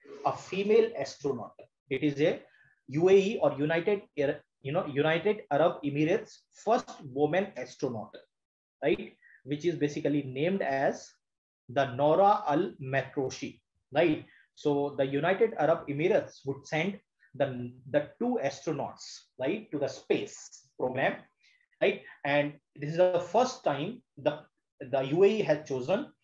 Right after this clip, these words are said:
the first woman astronaut, whose name is the Nora al-Matroshi. So Nora al-Matroshi have been identified as the United Arab Emirates first woman astronaut that would be sent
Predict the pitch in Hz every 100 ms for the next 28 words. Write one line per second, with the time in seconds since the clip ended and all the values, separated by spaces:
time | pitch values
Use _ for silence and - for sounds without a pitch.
0 | _ _ - - - 262 - 156 143 156
1 | 170 131 113 151 131 220 - _ - 160
2 | 147 135 143 240 - - _ _ - 131
3 | 135 143 170 208 139 175 151 135 - 127
4 | 120 113 101 _ _ _ _ _ _ _
5 | _ _ - _ 151 131 135 175 214 170
6 | 156 147 151 226 226 160 131 156 147 127
7 | 143 180 180 160 233 - _ _ - 139
8 | 139 139 - _ _ 139 135 151 175 185
9 | 208 156 151 160 147 143 156 214 - -
10 | - 226 - 165 139 151 165 147 - 156
11 | 139 208 - _ _ _ - 123 170 170
12 | 175 160 - - 165 180